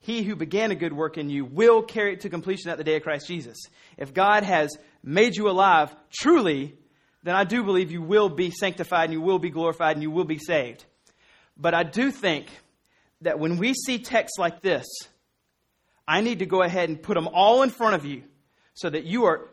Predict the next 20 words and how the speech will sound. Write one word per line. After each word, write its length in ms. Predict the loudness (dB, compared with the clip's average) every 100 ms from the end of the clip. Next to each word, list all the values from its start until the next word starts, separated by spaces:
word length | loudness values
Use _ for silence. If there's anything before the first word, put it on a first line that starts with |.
| _
totally 480 | 2 6 8 6 2
aware 360 | 4 4 2
of 80 | 0
what 140 | -2 -6
the 80 |
scriptures 480 | -6 -4 -4 -4 -4
say 280 | -2 -4 -6 _ _ _ _ _ _ _ _ _ _ _ _ _ _ _
about 340 | 0 2 2
fighting 280 | 4 4 4
the 80 | -2
good 140 | -4
fight 200 | -2 0
of 80 | 0
faith. 420 | -2 -4 -4 -14 _ _ _ _ _ _ _ _ _ _ _ _ _ _ _ _ _ _ _ _ _ _ -6
All 80 | -4
right, 200 | -4 -8 _ _ _ _ -20 _
so 100 | -6
here 120 | 0
we 120 | 2
are. 240 | 2 0